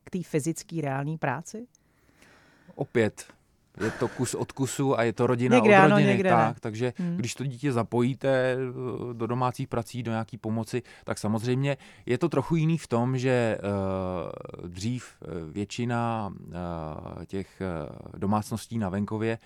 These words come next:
Speaker 2: měla i nějaký zemědělství, měla <clears throat> dobytek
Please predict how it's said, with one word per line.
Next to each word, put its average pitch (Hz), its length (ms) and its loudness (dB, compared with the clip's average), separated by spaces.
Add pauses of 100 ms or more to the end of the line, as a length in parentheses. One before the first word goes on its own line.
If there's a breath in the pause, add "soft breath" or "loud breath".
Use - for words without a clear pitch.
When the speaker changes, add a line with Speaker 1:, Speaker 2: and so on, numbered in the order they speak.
(300 soft breath)
Speaker 2:
měla 95 280 0
i 98 60 -2
nějaký 104 260 -4
zemědělství, 113 680 -2
měla 92 340 -2 (140)
<clears throat> 147 340 10
dobytek 110 520 0